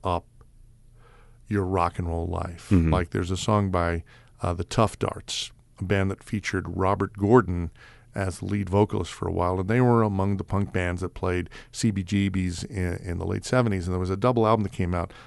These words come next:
Speaker 1: Live at C B G B's, and on that double set, uh, Tough Darts do a song called All for the Love of Rock and Roll.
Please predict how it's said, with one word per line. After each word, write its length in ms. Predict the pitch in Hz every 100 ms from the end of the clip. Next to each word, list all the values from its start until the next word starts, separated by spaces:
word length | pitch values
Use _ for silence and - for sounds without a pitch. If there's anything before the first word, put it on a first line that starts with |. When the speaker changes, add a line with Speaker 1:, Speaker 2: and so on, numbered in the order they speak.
| - -
Speaker 1:
Live 220 | 110 104
at 60 |
C 160 | - 107
B 120 | 95
G 180 | 90 104
B's, 240 | 95 87 - - - -
and 600 | 101 95 95 92 90 90 -
on 200 | 104 113
that 220 | 104 -
double 240 | 101 90
set, 340 | 87 - 87 82 - - - -
uh, 280 | - 85 90 -
Tough 220 | 127 120
Darts 280 | - 101 -
do 140 | - 95
a 40 |
song 440 | - 101 92 90 87 - - -
called 460 | - 95 87 90 - -
All 220 | 107 107
for 120 | -
the 140 | 92 90
Love 440 | 85 92 90 90 -
of 140 | 90
Rock 280 | 90 90 -
and 100 | 87
Roll. 320 | 90 85 82